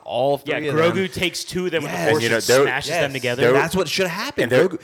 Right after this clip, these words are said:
Speaker 1: give Grogu his moment to shine.
Speaker 3: there was a
Speaker 1: Come
Speaker 3: lot
Speaker 1: on,
Speaker 3: of,
Speaker 1: buddy.
Speaker 3: there,
Speaker 1: What are you doing?
Speaker 3: there was a lot of scenes where, like, I was seeing him, like, force wield,
Speaker 1: Yeah.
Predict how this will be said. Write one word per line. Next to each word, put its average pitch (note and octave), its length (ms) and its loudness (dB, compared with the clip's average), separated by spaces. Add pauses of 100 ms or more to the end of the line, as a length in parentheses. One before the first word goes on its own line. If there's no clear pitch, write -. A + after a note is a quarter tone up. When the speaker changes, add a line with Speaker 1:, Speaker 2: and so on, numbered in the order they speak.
(140)
Speaker 1:
give G#3+ 140 -12
Grogu E3 200 -2
his F#3 120 2
moment B2+ 220 -2
to E3+ 60 -2
shine. G#3+ 260 -4
Speaker 3:
there - 100 4
was C3+ 140 2
a B2+ 60 2
Speaker 1:
Come G2 100 2
Speaker 3:
lot G#2 140 6
Speaker 1:
on, B2 60 4
Speaker 3:
of, B2+ 60 0
Speaker 1:
buddy. A#2 200 2
Speaker 3:
there, B3 100 -2
Speaker 1:
What D4+ 80 -2
are C4+ 60 -6
you C#4 80 -4
doing? E4 320 -4
Speaker 3:
there A#2+ 100 4
was C3 100 0
a B2+ 60 0
lot G2+ 260 2
of A2 60 0
scenes G#2 560 -6
where, G2+ 220 -2
like, F#2+ 180 -2
I F#2 120 0
was G#2 180 -2
seeing G2+ 300 -8
him, G2 200 -10
like, F2+ 220 -8
force - 500 -8
wield, A#2 380 -8 (220)
Speaker 1:
Yeah. A2 140 -14